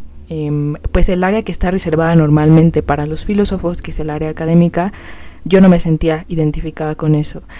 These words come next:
Entonces, como a partir de ahí empecé también como con una crisis existencial porque creía que no era mi vocación, que a lo mejor me había equivocado de, de carrera, pero como el libro de Ken Robinson me ayudó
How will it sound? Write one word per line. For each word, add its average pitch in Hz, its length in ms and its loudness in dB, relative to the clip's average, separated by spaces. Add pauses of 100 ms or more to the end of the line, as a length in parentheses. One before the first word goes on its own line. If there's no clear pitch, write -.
(220)
Entonces, 170 400 2
como 180 200 6
a 175 80 0
partir 165 320 -2
de 165 80 0
ahí 160 180 2
empecé 160 460 -2
también 160 380 0
como 170 240 -2
con 156 180 0
una 160 220 2
crisis 175 440 -4
existencial 170 680 0
porque 165 220 -2
creía 160 280 -8
que - 160 -4
no 151 140 4
era 165 100 2
mi 165 100 6
vocación, 175 640 2
que 170 80 -4
a 156 40 0
lo 156 100 0
mejor 156 400 -2
me 160 100 2
había 156 160 0
equivocado 175 720 0
de, 160 280 0 (540)
de 156 140 -2
carrera, 190 640 0 (560)
pero 190 240 0
como 196 220 6
el 202 120 4
libro 196 240 4
de 180 120 2
Ken 170 260 4
Robinson 175 560 2
me 160 100 2
ayudó 160 460 0